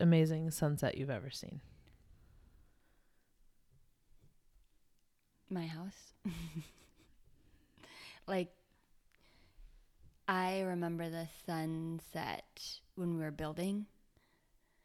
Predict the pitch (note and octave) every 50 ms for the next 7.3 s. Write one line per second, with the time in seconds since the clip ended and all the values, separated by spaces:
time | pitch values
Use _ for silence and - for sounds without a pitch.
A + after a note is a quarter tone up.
0 | _ _ _ _ _ _ _ - - G3+ F3+ F#3 F3+ E3+ E3 D#3+ E3 - - -
1 | - F#3 F3+ - - E3 E3 D#3+ D#3+ D#3 - G3+ F#3 F3 E3+ - G#3+ - - F3
2 | E3+ D#3+ E3 E3 - - F3 E3+ D#3+ D#3+ F3 D#3+ D#3+ E3+ F3+ F3 E3+ - - -
3 | - D3 D#3 D#3+ - - - E3+ D3+ E3 E3 D3+ - - - _ - - _ _
4 | _ - - _ _ - - - _ _ _ _ _ _ _ - _ _ _ _
5 | G#3+ A3+ B3 D4+ D#4 A#3+ A#3 F#3+ - G#3+ F#3 E3+ E3+ D#3+ - - E3 E3+ D#3+ E3
6 | E3 D#3+ D#3 D3+ - - E3+ E3+ E3 D3 D3+ - D#3+ - - - - D#3+ D#3+ D#3
7 | D#3 D#3 D#3+ D#3 D#3 D#3+